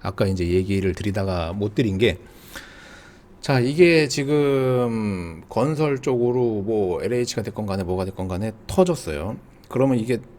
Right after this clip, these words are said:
다만 한두 달이건 얼마건 간에 딜레이가 생길 수가 있고, 그게 쌓이다 보면은 나중에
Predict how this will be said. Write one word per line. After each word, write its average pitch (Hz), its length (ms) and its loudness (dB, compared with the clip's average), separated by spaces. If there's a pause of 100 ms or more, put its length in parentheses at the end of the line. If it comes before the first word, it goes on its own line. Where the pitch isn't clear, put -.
(100)
다만 117 640 2
한두 147 320 -2
달이건 104 440 0
얼마건 95 420 0
간에 98 540 -2
딜레이가 135 540 2
생길 120 260 -2
수가 104 240 -6
있고, 85 520 -6 (300)
그게 123 640 0
쌓이다 147 520 -2
보면은 104 800 -2
나중에 101 680 -2